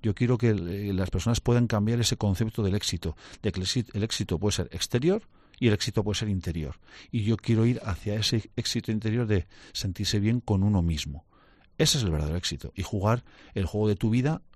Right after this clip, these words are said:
bueno, con todas las reglas con las que tú juegas y saberlas. Entonces, al final es disfrutar del camino de la vida, no es el logro. ¿Es una parte del éxito? Sí, es lo que se ven los demás, pero no es lo que realmente, eh, hace que uno se sienta bien con uno mismo.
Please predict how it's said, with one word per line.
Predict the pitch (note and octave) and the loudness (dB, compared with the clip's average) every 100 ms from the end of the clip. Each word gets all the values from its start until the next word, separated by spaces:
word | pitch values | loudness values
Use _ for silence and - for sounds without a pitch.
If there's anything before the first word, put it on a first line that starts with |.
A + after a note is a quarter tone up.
| - | -10
bueno, | A2+ C3 | -4 -4
con | - F2+ | -2 -4
todas | - A2+ | -2 0
las | A2+ F#2+ | 0 0
reglas | A#2 C3 C#3 | -2 -2 -2
con | - G2+ | -2 0
las | F2 | 0
que | - - | -2 -2
tú | C3 | -2
juegas | C3 F2+ D#2+ G#2 - - | 0 -2 -4 -6 -10 -14
y | - - | -6 -2
saberlas. | - D2 F2+ C2+ D#2+ - | 0 0 -2 -4 -8 -8
Entonces, | G2 G#2 | -4 -2
al | |
final | A#2 B2+ C3+ | 0 2 2
es | C#3+ - - - | 0 -4 -20 -8
disfrutar | G#2 F#2+ - F#2 G#2+ A2+ | -4 -2 -2 -2 0 0
del | B2 | -2
camino | A2+ A2+ C3 | -2 0 2
de | B2 | 2
la | F#2+ | 2
vida, | G#2+ F2+ | 0 0
no | F#2 B2+ C3 | 2 4 4
es | C3 G#2+ | 2 0
el | F#2 | 2
logro. | F#2+ F2 C#2+ - - _ - | 0 0 -6 -10 -20 _ -8
¿Es | - C3+ | -4 0
una | D3+ | 0
parte | C#3 C#3+ D3 | 0 0 0
del | C#3+ | 0
éxito? | - A2+ E2+ | -2 -4 -4
Sí, | - C#3 - - - | -2 -2 -4 -12 -6
es | G#2+ | -2
lo | A2+ | 0
que | G#2+ | 0
se | G#2 | -2
ven | F#2+ A#2 | 0 2
los | A2 | 2
demás, | E2+ G2 G2 - - | 2 2 0 -2 -2
pero | G2 F#2 | 2 4
no | G2 A#2 A#2+ | 6 6 6
es | A2+ | 6
lo | G#2+ | 4
que | G2 | 2
realmente, | F2+ G2+ G#2+ G#2+ A#2 A#2 - - - - - | 0 2 2 0 0 -2 -6 -20 -20 -20 -6
eh, | G#2+ | -4
hace | - G#2 A#2 | 0 0 0
que | - G2+ | 2 2
uno | G#2+ | 4
se | A2+ - | 4 2
sienta | G#2+ F2+ E2 | 2 0 0
bien | D2 D#2 | -4 -4
con | C#2+ | -6
uno | C2 | -8
mismo. | A1 - - | -10 -14 -18